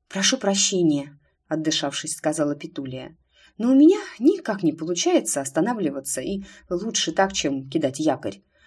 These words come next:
М». Она начала было приседать перед госпожой Ветровоск, но вспомнила, что она ведьма, и на полпути попыталась превратить реверанс в поклон,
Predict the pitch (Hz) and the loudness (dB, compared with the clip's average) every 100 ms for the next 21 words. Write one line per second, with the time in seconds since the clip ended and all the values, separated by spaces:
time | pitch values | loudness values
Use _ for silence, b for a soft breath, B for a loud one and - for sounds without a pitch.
0 | _ 165 156 147 139 139 _ _ _ _ | _ -4 -2 0 -2 -8 _ _ _ _
1 | _ _ - 143 147 147 170 143 143 143 | _ _ -4 0 0 0 0 0 0 -2
2 | 139 151 - 143 117 139 139 147 147 165 | -2 -6 -4 -4 -4 -4 -4 -2 -2 -2
3 | 165 135 131 135 156 277 381 - 262 320 | -2 -4 -6 -4 -2 -2 -4 -6 -2 -2
4 | - 139 147 233 302 330 - 143 131 131 | -4 -4 -2 -2 -2 -2 -4 -4 -2 -6
5 | 269 - 233 220 - - - _ b b | -8 -10 -6 -6 -8 -16 -18 _ b b
6 | 240 226 220 277 262 - - - 202 - | -2 -2 0 0 0 0 -2 -4 -4 -4
7 | - 269 127 151 185 202 180 160 160 165 | -4 -2 0 0 -2 -2 -2 -2 -2 -4
8 | 143 143 135 127 196 - 254 262 156 120 | -4 -2 -2 -4 -8 -6 -6 -4 -6 -8
9 | - | -8